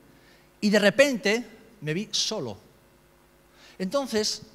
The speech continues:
tuve la brillante idea de que, de qué hacer, meterme en una cueva.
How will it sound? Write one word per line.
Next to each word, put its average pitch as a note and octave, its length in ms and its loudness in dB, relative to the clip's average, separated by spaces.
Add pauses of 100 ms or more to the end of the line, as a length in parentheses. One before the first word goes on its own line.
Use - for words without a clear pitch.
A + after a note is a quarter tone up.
tuve G3 180 2
la D3+ 120 2
brillante E3 340 -2
idea G3+ 240 2
de F3+ 100 -4
que, F3 160 -4
de E3 160 -6
qué E3+ 60 -6
hacer, A3 540 -6
meterme E3+ 320 -2
en E3+ 40 -4
una E3 180 -4
cueva. G2+ 280 -6